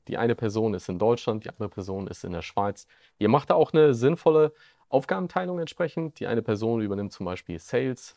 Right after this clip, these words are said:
die andere Person Produktentwicklung oder wie auch immer da die Aufteilung ist. Jetzt ist aber die Frage, ist das steuerlich wirklich eine gute Idee? Und ich will jetzt heute mal einen Beitrag machen, weil ich immer wieder so Anfragen bekomme,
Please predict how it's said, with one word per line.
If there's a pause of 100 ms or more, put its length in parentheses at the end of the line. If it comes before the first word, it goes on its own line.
die
andere
Person
Produktentwicklung (240)
oder
wie
auch
immer
da
die
Aufteilung
ist. (460)
Jetzt
ist
aber
die
Frage, (100)
ist
das
steuerlich
wirklich
eine
gute
Idee? (320)
Und
ich
will
jetzt
heute
mal
einen
Beitrag
machen,
weil
ich
immer
wieder
so
Anfragen
bekomme,